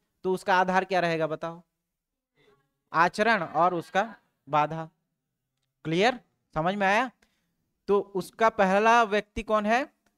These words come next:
महुआ मोएत्रा। क्या है? महुआ मोएत्रा। तो अब ये आचरण का प्रयोग सही ढंग से नहीं किया, क्यों? क्योंकि ये महुआ वाला था। क्या वाला था? महुआ वाला था।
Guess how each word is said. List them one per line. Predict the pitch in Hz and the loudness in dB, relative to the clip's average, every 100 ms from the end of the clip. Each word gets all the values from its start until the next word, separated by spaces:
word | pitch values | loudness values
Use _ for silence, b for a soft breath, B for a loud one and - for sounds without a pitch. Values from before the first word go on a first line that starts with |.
| - | -4
महुआ | 156 170 180 202 254 269 _ _ _ _ _ _ _ _ _ _ _ | -2 0 2 2 2 -4 _ _ _ _ _ _ _ _ _ _ _
मोएत्रा। | 151 156 - 123 98 113 _ _ - | -6 -4 -4 -6 -6 -10 _ _ 0
क्या | 190 | 2
है? | 214 254 - 139 | 2 -2 -6 -4
महुआ | 156 160 170 208 269 - - | -2 0 2 2 2 -2 -10
मोएत्रा। | 156 160 160 123 95 - _ _ _ _ _ _ _ _ _ _ | -2 -2 -2 -8 -12 -16 _ _ _ _ _ _ _ _ _ _
तो | 180 | 2
अब | 202 202 | 2 2
ये | 233 233 - | 2 0 4
आचरण | 185 185 220 226 233 | 4 4 0 -2 -2
का | 226 226 220 | 0 2 0
प्रयोग | - 196 208 220 - | -2 -2 0 -2 -4
सही | - 196 | -4 -4
ढंग | 180 160 | -2 -6
से | 160 190 | -8 -8
नहीं | 202 202 | -8 -8
किया, | 190 185 | -8 -8
क्यों? | - 202 240 262 - _ _ 156 | -8 -6 -4 -6 -10 _ _ -12
क्योंकि | 160 170 | -12 -10
ये | 170 | -10
महुआ | 170 170 180 190 | -6 -4 -4 -4
वाला | 190 175 | -4 -6
था। | 156 143 - _ _ _ _ _ _ - _ _ _ _ _ _ _ _ _ _ - | -10 -14 -16 _ _ _ _ _ _ -20 _ _ _ _ _ _ _ _ _ _ -2
क्या | 160 | 2
वाला | 196 190 | 4 2
था? | 185 240 285 _ _ _ _ _ _ _ | 0 -4 -6 _ _ _ _ _ _ _
महुआ | 143 165 180 196 | -6 -4 0 2
वाला | 196 190 165 | 2 2 0
था। | 160 147 | -2 -10